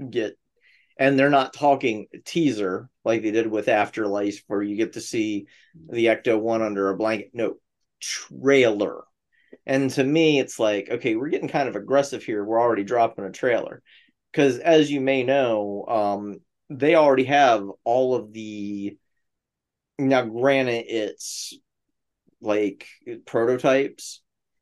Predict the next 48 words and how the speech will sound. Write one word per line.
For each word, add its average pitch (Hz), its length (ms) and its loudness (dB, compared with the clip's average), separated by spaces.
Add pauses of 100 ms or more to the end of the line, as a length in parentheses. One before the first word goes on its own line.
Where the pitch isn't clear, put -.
(180)
but 123 220 2
they 131 140 6
already 131 440 6
have 131 520 2
announced 117 600 -2
exactly 110 560 -2
what 110 240 -2
all 107 320 2
of 104 60 -8
the 104 60 -4
movie 107 280 -4
theater 107 300 -2
premiums 117 600 -6
are 147 80 -4
gonna 147 200 -2
be. 156 440 2 (260)
Like, 110 360 -2 (160)
it's - 160 -12
gonna 123 180 2
be 110 140 2
a, 101 100 0 (120)
a 117 80 0
ghost 110 320 -2
trap 127 400 2
this 131 220 -4
time 131 260 0
around 131 300 0
for 117 100 -10
the - 80 -10
popcorn 120 520 -4
holder. 123 500 -2 (420)
Then 107 320 -10
they 127 100 2
announced 113 340 -2
what 110 140 -2
all 120 240 2
the 110 80 -2
go-, 113 300 0
uh, 117 300 2
the 104 120 -6
cups - 380 -4
are 131 60 -8
gonna 123 200 -2
be 123 340 2
and 113 140 0
the 98 80 -4
toppers 120 840 -4
and 101 280 -6